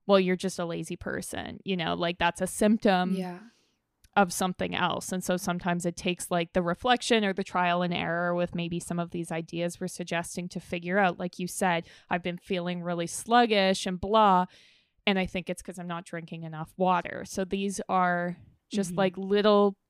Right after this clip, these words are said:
Speaker 1: things that will hopefully help change the way, though, that you're feeling. But I feel like all of those things that we mentioned are kind of like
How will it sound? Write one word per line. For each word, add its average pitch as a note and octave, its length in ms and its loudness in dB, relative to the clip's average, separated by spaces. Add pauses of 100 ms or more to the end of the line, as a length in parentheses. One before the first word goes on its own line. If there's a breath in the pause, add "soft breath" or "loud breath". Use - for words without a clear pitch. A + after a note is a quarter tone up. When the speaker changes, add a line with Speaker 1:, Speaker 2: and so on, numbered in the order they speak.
(220)
Speaker 1:
things F#3+ 840 -2 (800)
that F3+ 360 2 (120)
will F#3 460 4
hopefully G3+ 720 2
help F3+ 460 0 (240)
change F#3 440 -6
the F#3+ 80 -4
way, F3 260 -2
though, E3+ 340 -4 (280)
that - 180 -2
you're F3+ 120 -4
feeling. A3+ 680 -2
But F3+ 340 2
I F#3+ 100 2
feel G3 200 -2
like G3+ 180 2
all F#3 180 0
of F3+ 160 -6
those F3+ 300 -4
things F3+ 260 -8
that F#3+ 100 -8
we F3+ 120 -8
mentioned E3+ 500 -8
are F3 80 -8
kind E3+ 320 -12
of E3 160 -10
like E3+ 220 -6